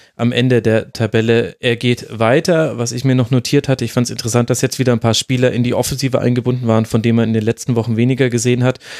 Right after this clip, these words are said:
Stöger hat fünf, äh, Schüsse aufgelegt, Zimmer vier, Zimmermann drei und davon ja zwei Assists, dann die auch zu Toren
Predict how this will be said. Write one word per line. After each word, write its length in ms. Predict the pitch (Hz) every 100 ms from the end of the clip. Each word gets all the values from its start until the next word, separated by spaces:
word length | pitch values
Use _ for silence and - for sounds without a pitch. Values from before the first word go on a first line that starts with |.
| -
Stöger 440 | - 143 147 135
hat 120 | 123
fünf, 360 | - 131 131 -
äh, 320 | 110 95 82
Schüsse 500 | - 143 - 139 123
aufgelegt, 640 | - 131 - 120 127 123 _ - -
Zimmer 340 | - 143 135
vier, 380 | 123 - 143 139
Zimmermann 560 | - 131 131 123 117 117
drei 440 | 104 107 117 139
und 120 | 127 117
davon 240 | 113 113
ja 120 | 104
zwei 420 | - - 113 110
Assists, 460 | 98 - 135 - -
dann 160 | 117 110
die 100 | 110
auch 100 | -
zu 140 | -
Toren 400 | - 120 117 117